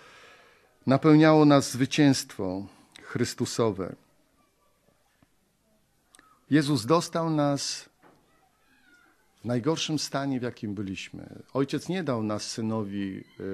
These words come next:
e, wspaniałych. Oblubienica, którą dostał Jezus, była wredna. On powiedział, „Ojcze,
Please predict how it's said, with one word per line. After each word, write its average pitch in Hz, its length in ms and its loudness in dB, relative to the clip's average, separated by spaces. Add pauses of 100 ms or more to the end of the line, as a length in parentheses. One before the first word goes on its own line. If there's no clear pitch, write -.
(100)
e, 90 40 -10
wspaniałych. 107 960 -4 (1900)
Oblubienica, 135 680 -2
którą 143 320 -4
dostał 143 480 -6
Jezus, 147 420 -8
była 139 340 -8
wredna. 104 600 -10 (2500)
On 147 200 0
powiedział, 95 760 -6 (160)
„Ojcze, 131 540 -6